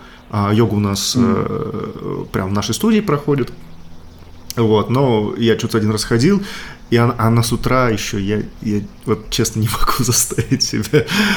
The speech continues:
Speaker 1: Вот, поэтому я к-, хожу в тренажёрку, и я не понаслышке как бы, э, ну, понимаю, сколько это времени занимает. То есть, казалось бы,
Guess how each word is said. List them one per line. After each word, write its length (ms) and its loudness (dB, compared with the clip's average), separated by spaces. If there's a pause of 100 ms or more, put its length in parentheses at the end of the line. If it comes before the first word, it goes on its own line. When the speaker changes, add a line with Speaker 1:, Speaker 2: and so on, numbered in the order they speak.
(140)
Speaker 1:
Вот, 220 4
поэтому 240 4
я 180 6
к-, 240 0
хожу 220 4
в 40 0
тренажёрку, 600 2 (380)
и 500 4
я 240 4 (300)
не 160 2
понаслышке 440 0
как 180 -8
бы, 420 -6
э, 600 -6 (380)
ну, 120 0
понимаю, 540 4
сколько 260 0
это 100 0
времени 360 2
занимает. 480 0
То 80 -4
есть, 120 -4
казалось 380 -4
бы, 140 -6